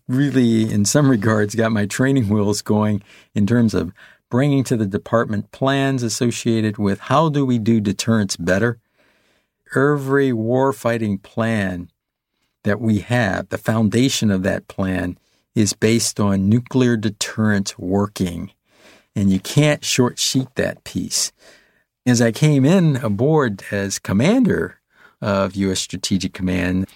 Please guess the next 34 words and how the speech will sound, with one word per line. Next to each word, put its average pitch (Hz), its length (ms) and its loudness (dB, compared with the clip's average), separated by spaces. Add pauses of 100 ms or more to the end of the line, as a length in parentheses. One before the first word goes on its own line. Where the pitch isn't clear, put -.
(560)
it 151 80 4
was 202 160 6
at 196 120 4
a 156 40 -2
time 247 340 0
frame 123 420 0
where, 123 680 0
uh, 117 160 -2
I 131 140 -2
could 147 220 -6
sense 160 420 -2
in 139 160 0
a 123 100 0
lot 165 300 0
of 107 220 -2
the 104 160 0
military 135 840 0 (220)
and 143 580 -2 (180)
as 107 200 -2
a 107 160 -6
country 147 420 0
as 107 160 0
a - 60 -4
whole, 185 440 0 (480)
nuclear 165 300 0
deterrence 151 640 -2
was 113 200 -4
something 143 460 0
that 127 120 -2 (160)
wasn't 139 300 0
being 135 160 2
talked 131 320 -2
enough 92 280 -6
about. 104 300 -10